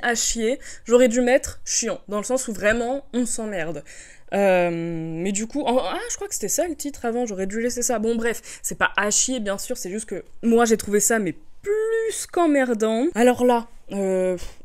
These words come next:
je sais même plus qui c'est, ça, c'est ça mon problème. Ah si, ça c'est Pride and Prejudice.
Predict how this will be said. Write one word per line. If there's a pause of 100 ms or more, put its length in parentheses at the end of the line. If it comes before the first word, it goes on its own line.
(140)
je
sais
même
plus
qui
c'est,
ça,
c'est
ça
mon
problème.
Ah
si,
ça
c'est
Pride
and
Prejudice.